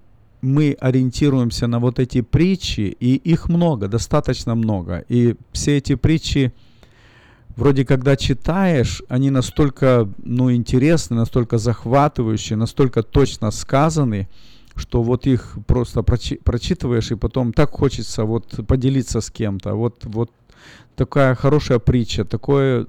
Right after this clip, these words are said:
Соломон, такую мудрость великую сказал. И многие из нас начинают быть увлечены вот этими притчами, разными примерами, то, что Соломон говорил, э,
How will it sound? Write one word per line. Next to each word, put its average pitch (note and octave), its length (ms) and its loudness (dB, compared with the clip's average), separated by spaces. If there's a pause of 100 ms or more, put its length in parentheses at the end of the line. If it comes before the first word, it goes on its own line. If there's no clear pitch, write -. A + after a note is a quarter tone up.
Соломон, C3 520 0
такую C3+ 400 0
мудрость C3 680 -2
великую A#2 500 0
сказал. G#2+ 540 -2 (760)
И C3 200 4
многие D#3 520 2
из B2 440 -4
нас D#3 500 0 (240)
начинают C3+ 600 -2
быть - 340 -2
увлечены C#3 920 0
вот B2 260 0
этими A#2 320 0
притчами, B2+ 880 0
разными A2+ 540 -2
примерами, A#2+ 840 0
то, - 160 -2
что A2 360 -6 (380)
Соломон B2+ 640 0
говорил, A#2+ 680 -2
э, F2+ 360 -8